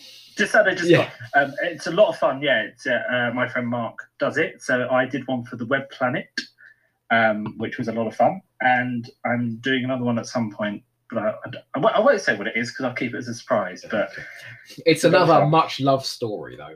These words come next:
Speaker 2: Let's
Speaker 1: Much
Speaker 2: just
Speaker 1: loved
Speaker 2: say
Speaker 1: Patrick
Speaker 2: that.
Speaker 1: Troughton's story. Let's just put it like that.
Speaker 2: I'm wondering if Mark and Sarah actually like you, you know, the stories they, they let you come in on.
Speaker 1: I, I hope they do.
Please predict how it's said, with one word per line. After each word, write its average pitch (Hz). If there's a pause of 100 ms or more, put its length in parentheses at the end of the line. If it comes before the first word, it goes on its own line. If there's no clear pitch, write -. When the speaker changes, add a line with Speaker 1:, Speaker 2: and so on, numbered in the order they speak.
(120)
Speaker 2:
Let's 123
Speaker 1:
Much -
Speaker 2:
just 117
Speaker 1:
loved 151
Speaker 2:
say 110
Speaker 1:
Patrick -
Speaker 2:
that. -
Speaker 1:
Troughton's 117
story. 113
Let's 120
just 117
put -
it -
like 135
that. -
Speaker 2:
I'm 240
wondering 131
if 104
Mark 110
and -
Sarah 101
actually 90
like 127
you, 82
you 80
know, 78
the 101
stories 98
they, 92 (120)
they 98 (100)
let 107
you 104
come 107
in 101
on. -
Speaker 1:
I, 170 (120)
I 175
hope 220
they 135
do. 110